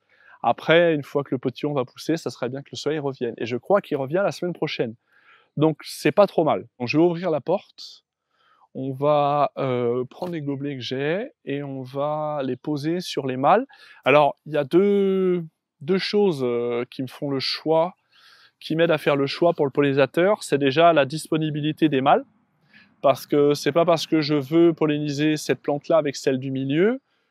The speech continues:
que je vais pouvoir, parce qu'il me faut des mâles. Donc si j'ai pas de mâles de disponibles, ben, je l'ai dans l'os. <laughs> Donc euh, je vais regarder d'abord dans les deux plantes qui a des beaux mâles,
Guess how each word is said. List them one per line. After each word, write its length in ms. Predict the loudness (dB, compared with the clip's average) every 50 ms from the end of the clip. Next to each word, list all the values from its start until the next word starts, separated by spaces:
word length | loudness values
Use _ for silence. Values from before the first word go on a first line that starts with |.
| _ _
que 120 | -2 0
je 80 | 0 0
vais 80 | 0
pouvoir, 400 | -2 -2 -2 -2 -2 -2 -4 -6 -10
parce 120 | -18 -12 -8
qu'il 340 | -6 -6 -4 -4 -6 -8
me 60 | -8 -8
faut 180 | -6 -4 -4
des 100 | -4 -2
mâles. 240 | -2 -4 -4 -6 -8 _ _ _ _ _ _ _ _ _ _ _ _
Donc 180 | -10 -8 -8 -8
si 160 | -6 -4 -4 0
j'ai 120 | 0 0
pas 160 | 2 2 2 2
de 60 | 0
mâles 280 | 0 0 2 2 0
de 100 | 0 -2
disponibles, 640 | -4 -4 -6 -6 -6 -4 -2 0 0 0 0 -2 -4 -8 _ _ _ _ _ _ _ _ _ _ _ _ _ _ _ _ -20 -20 _ _ _ -18
ben, 140 | -16 -14 -12
je 80 | -10
l'ai 80 | -8 -8
dans 140 | -6 -6 -4
l'os. 380 | -6 -6 -8 -10 -14 -18 -20 _ _ -16 -4 -2
<laughs> 1120 | -2 4 6 6 6 6 4 2 6 6 6 4 4 -2 -12 -12 -10 -10 -8 -8 -8 -4
Donc 400 | 0 2 4 4 4 2 4 6
euh, 840 | 6 6 8 8 6 6 6 6 6 6 4 4 4 6 6 4 4
je 100 | 4 4
vais 100 | 2 2
regarder 440 | 4 6 4 4 4 6 4 4 4
d'abord 440 | 4 2 2 2 2 2 0 0 -4 _ _ _ _ _ _
dans 140 | -6 -2 0
les 120 | 0 2 2
deux 120 | 2 0
plantes 400 | 0 0 0 0 0 -2 -4 -6 -10 -12
qui 240 | -10 -4 -2 0
a 80 | 0 0
des 120 | 0 -2
beaux 180 | -2 -2 -2 0
mâles, 360 | 2 2 2 2 0 -2 -8